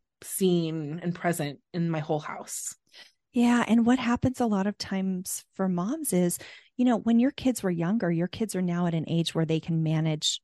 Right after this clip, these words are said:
Speaker 2: themselves a little bit more. You're not worried about, you know, <laughs> them drawing on the
Speaker 1: <laughs>
Speaker 2: walls with crayons at the moment, you know, or ripping up your,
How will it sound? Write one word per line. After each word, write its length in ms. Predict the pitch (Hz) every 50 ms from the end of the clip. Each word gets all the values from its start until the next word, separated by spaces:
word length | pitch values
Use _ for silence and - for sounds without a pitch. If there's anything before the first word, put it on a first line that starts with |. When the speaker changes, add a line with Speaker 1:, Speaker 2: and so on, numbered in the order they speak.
| _ _ -
Speaker 2:
themselves 420 | 175 185 175 175 - 180 175 -
a 60 | 180 175
little 180 | 170 165 165
bit 140 | 160 - -
more. 180 | 156 139 - 165
You're 140 | 165 165
not 180 | 165 165 - 175
worried 220 | 170 160 160 160
about, 340 | 156 147 151 151 156 - - -
you 160 | - - 165
know, 80 | 175
<laughs> 80 | - -
them 220 | 247 - 185 170
drawing 320 | 170 - 170 160 165 165 156
on 100 | 147 156
the 60 | 156
Speaker 1:
<laughs> 60 | 151
Speaker 2:
walls 280 | 156 156 156 160 170 -
with 120 | 180 -
crayons 480 | - - 180 170 156 151 160 170 175 175
at 80 | 165
the 80 | - 165
moment, 320 | 165 151 151 175 - -
you 80 | 190 175
know, 120 | 165 170
or 160 | 170 175 180 170
ripping 340 | 165 185 180 - 180 170
up 140 | 170 165 -
your, 120 | - 269